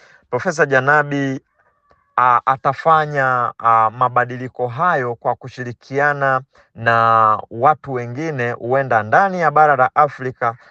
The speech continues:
lakini hata nje ya Afrika. Unajua, haya mambo yamekuwa yakitokea kwa sababu, eh, hatukujiandaa au hatuna miundombinu safi bora ya kutosha.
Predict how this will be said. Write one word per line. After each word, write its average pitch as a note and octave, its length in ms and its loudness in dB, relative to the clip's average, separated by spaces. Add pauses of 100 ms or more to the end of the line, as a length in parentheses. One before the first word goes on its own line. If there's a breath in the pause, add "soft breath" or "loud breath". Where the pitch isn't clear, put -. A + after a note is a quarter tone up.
(120 soft breath)
lakini D#3 300 -6
hata D3+ 280 -2 (120)
nje D3+ 300 -8
ya B2+ 220 0
Afrika. B2+ 640 -2 (260)
Unajua, D3+ 320 2
haya F3 80 6
mambo E3+ 220 2
yamekuwa C#3+ 340 2
yakitokea C3 640 -2
kwa A2+ 180 -4
sababu, A2+ 720 0 (340 soft breath)
eh, A2 360 2
hatukujiandaa C3+ 1300 2
au B2+ 220 2
hatuna B2+ 460 -4
miundombinu A#2 680 -6
safi B2+ 480 -4
bora B2 500 0
ya A#2 220 -4
kutosha. A2+ 680 -4